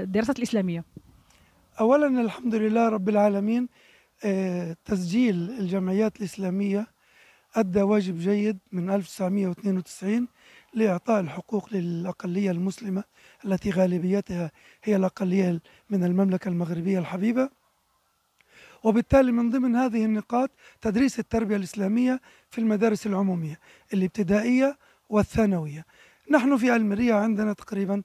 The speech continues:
Speaker 2: عشر مدرسين، بينما نحن بحاجة إلى أكثر من أربعين أو خمسين مدرس ليغطوا التغطية الكاملة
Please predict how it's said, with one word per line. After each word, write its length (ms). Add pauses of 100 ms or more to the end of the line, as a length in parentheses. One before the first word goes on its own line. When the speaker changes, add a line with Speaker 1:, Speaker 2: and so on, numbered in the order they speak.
(240)
Speaker 2:
عشر 340
مدرسين، 680 (360)
بينما 440
نحن 280
بحاجة 480
إلى 180 (300)
أكثر 320
من 180 (260)
أربعين 400
أو 120
خمسين 520 (300)
مدرس 460
ليغطوا 560 (360)
التغطية 440
الكاملة 540